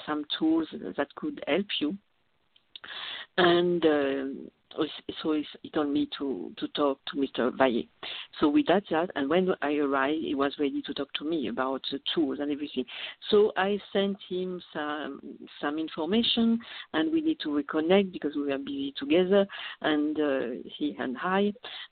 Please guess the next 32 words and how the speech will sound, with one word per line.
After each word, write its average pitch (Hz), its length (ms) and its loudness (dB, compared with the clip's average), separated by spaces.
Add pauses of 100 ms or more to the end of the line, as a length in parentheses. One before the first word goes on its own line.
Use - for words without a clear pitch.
(100)
And, 151 460 0
um, 127 440 -4 (500)
we, 165 340 2
I 170 180 4
think 240 160 2
we 175 220 6
will 143 40 2
work 139 200 0
together. 143 540 -2 (260)
And, 156 400 0
um, 110 460 -2 (220)
I, 139 220 2 (100)
I 147 100 2
already, 165 500 0 (160)
uh, 139 240 -4 (240)
gave 156 160 2 (140)
some, 139 340 0
um, 123 360 -6 (420)
referral 165 520 4 (120)
for 135 140 -2
him, 165 300 0
and 139 160 -8
he's 143 280 -6
going 147 260 -6
to 143 80 -6
give 139 220 -6
me 143 100 -6 (100)
some 139 300 -4
also. - 400 -6 (380)
And 151 240 6
I 151 80 8
s-, - 340 -8